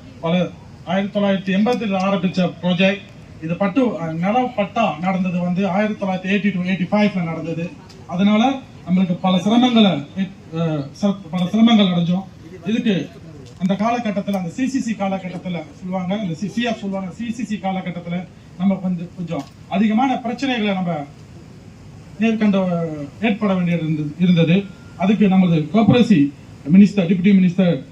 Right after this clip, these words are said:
டத்தோ ரமணன் அவர்கள் மிக்க ஆலோசனை கூறி நம்மளுக்கு உதவி புரிந்தார். அவர் எப்போதும் சொல்ற ரெண்டே வார்த்தை தான், "டத்தோ, நீங்க சொல்லுவீங்க, no problem, we can settle." ரெண்டாவது,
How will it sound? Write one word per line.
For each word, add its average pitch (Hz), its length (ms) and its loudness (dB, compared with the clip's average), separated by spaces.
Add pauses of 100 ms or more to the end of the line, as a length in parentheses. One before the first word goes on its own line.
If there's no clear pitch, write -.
(380)
டத்தோ 180 240 4
ரமணன் 220 360 4
அவர்கள் 196 480 -2 (760)
மிக்க 190 480 0 (180)
ஆலோசனை 214 500 -2
கூறி 190 180 -2
நம்மளுக்கு 175 300 -4
உதவி 180 260 2
புரிந்தார். 156 460 -2 (240)
அவர் 170 180 -6
எப்போதும் 247 380 -2
சொல்ற 208 140 -2
ரெண்டே 202 340 4
வார்த்தை 208 240 0
தான், 185 100 -2
"டத்தோ, 175 100 -2
நீங்க 170 220 -4
சொல்லுவீங்க, 190 380 0 (380)
no 202 60 2
problem, 233 460 0 (460)
we 170 80 -10
can 170 140 -2
settle." 165 360 -4 (600)
ரெண்டாவது, 233 640 0